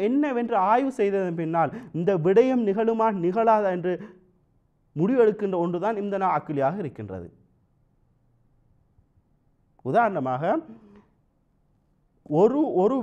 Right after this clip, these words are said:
விடயம் கருப்பாக இருக்கின்ற அதே நிலைமையில்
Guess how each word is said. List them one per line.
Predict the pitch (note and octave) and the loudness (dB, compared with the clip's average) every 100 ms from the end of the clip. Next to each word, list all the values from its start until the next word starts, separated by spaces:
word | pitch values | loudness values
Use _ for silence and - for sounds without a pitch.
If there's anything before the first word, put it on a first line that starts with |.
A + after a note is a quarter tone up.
| F#3+ | 0
விடயம் | F#3+ G3+ C3 G#2 - - _ - E3+ | 2 2 2 -2 -12 -20 _ -6 0
கருப்பாக | G3+ B3 - A#3+ A#3+ G#3 | 0 -2 4 6 6 4
இருக்கின்ற | F#3+ G#3+ A#3 A#3 A3 D3+ | -4 -6 -6 -2 0 2
அதே | E3 G#3 B3 A3 | 2 2 2 2
நிலைமையில் | F#3 F3+ D3+ B2 B2+ D3 | 0 -2 -2 -4 -4 -2